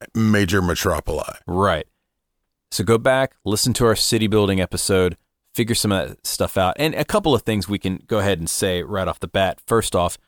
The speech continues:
Speaker 2: what's the purpose behind the space station? Is it a mining station, science station?
Speaker 1: It, is it a mercantile station?
Speaker 2: Yeah,
Speaker 1: Like
Speaker 2: is it,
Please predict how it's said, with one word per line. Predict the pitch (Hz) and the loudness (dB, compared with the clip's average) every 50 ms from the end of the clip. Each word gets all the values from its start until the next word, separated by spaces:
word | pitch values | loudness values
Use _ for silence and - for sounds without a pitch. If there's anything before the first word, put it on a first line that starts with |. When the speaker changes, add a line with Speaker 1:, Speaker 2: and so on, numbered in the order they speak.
| _ _ _ | _ _ _
Speaker 2:
what's | - 113 107 - - | -2 -2 -2 -2 -4
the | - 92 | -8 -6
purpose | - - 104 - - 95 - | -2 -2 -2 0 -2 -6 -6
behind | - - - - 98 101 104 98 | -6 -6 -4 -2 -2 0 0 0
the | 90 | -2
space | - - - 78 76 76 | -4 -4 -4 -4 -4 -4
station? | - - 78 73 - 92 92 | -4 -4 -4 -4 -2 -4 -4
Is | 90 82 | -2 -2
it | 80 | -4
a | 76 | -4
mining | 76 76 76 78 85 85 87 90 87 85 87 - _ _ | -4 -4 -4 -4 -4 -2 -4 -4 -4 -6 -10 -14 _ _
station, | - - 101 95 87 - - 90 85 82 82 - _ _ _ _ _ _ _ _ _ _ - | -6 -4 -2 -2 -2 -2 -2 -2 -2 -4 -4 -8 _ _ _ _ _ _ _ _ _ _ -8
science | - - - - 80 80 82 90 - - - - - - _ _ _ _ | -4 -2 -2 -2 -2 -4 -6 -6 -6 -6 -6 -6 -6 -8 _ _ _ _
station? | - - - - 90 85 - - 85 80 80 82 82 80 80 80 - _ _ _ _ _ _ _ _ - 113 110 - _ | -10 -8 -6 -4 -4 -4 -4 -4 -4 -4 -4 -4 -6 -6 -8 -10 -14 _ _ _ _ _ _ _ _ -14 -14 -14 -12 _
Speaker 1:
It, | - 101 107 - - _ _ _ _ - | -4 -4 -4 -4 -8 _ _ _ _ -4
is | - 92 90 | -4 -2 0
it | 98 98 | 0 0
a | 110 | 0
mercantile | 113 120 156 190 - 226 143 143 117 95 92 | 2 2 0 0 0 0 0 2 2 2 0
station? | - - 101 87 82 - - - 67 - _ | 0 0 -2 -2 -2 -4 -6 -10 -12 -14 _
Speaker 2:
Yeah, | - 123 110 | -2 -2 -2
Speaker 1:
Like | 92 90 | 0 -2
Speaker 2:
is | 98 92 104 | -2 -2 -2
it, | 104 92 | -4 -4